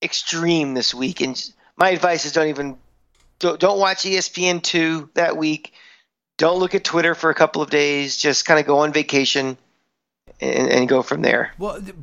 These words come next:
Speaker 2: wherever you go, though, just make sure you still listen to the Just Giants podcast on, you know, iTunes, SoundCloud, Google Play, Podbean, all of these,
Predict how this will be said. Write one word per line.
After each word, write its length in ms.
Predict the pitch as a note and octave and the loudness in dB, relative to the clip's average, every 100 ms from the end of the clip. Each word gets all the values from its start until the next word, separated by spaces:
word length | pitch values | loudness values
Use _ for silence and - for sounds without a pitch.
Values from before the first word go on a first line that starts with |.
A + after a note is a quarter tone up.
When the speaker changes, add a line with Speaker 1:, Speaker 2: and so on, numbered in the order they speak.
| C3+ | -16
Speaker 2:
wherever 520 | F3+ D#3+ G3 A#3 A3+ | -8 -2 0 0 -2
you 140 | G#3+ C#3+ | -4 -2
go, 260 | C#3 D#3 | 0 0
though, 200 | B2+ A2+ | 2 0
just 280 | A2 D3+ - | -2 -8 -8
make 180 | F3 D#3+ | -8 -8
sure 160 | - B2+ | -6 -6
you 100 | A2+ | -4
still 300 | - D3 B2 | -6 -6 -6
listen 320 | B2+ - A2+ | -6 -6 -8
to 360 | - A2+ G2+ G2 - _ | -8 -8 -8 -12 -18 _
the 80 | A2+ | -18
Just 340 | G#2+ B2+ - | -10 -8 -6
Giants 300 | - A#2+ A#2+ | -6 -6 -6
podcast 840 | - A2 G2+ F#2+ G2+ F#2 G2 - - - _ - | -8 -6 -6 -8 -14 -14 -14 -16 -20 -20 _ -14
on, 500 | G#2+ G2 F#2+ F#2 - | -10 -8 -10 -12 -14
you 120 | - | -8
know, 140 | A#2 G2+ | -6 -4
iTunes, 560 | G#2+ B2 B2 A#2+ G#2+ G2+ | -4 -4 -4 -6 -8 -8
SoundCloud, 760 | - G2 G#2 - G2+ G2+ F#2+ | -10 -10 -10 -10 -10 -8 -8
Google 300 | A#2 G#2 G2+ | -8 -6 -8
Play, 580 | - - G#2 G2 F#2+ F#2 - - - | -10 -8 -6 -6 -6 -10 -14 -20 -12
Podbean, 760 | A#2 A2 G2 G#2 F#2+ G2+ G2 G2 | -8 -8 -8 -10 -8 -8 -8 -4
all 260 | B2+ A#2 G#2+ | -2 0 -2
of 120 | F#2 | -6
these, 480 | G#2 F#2 G2 - | -8 -8 -8 -10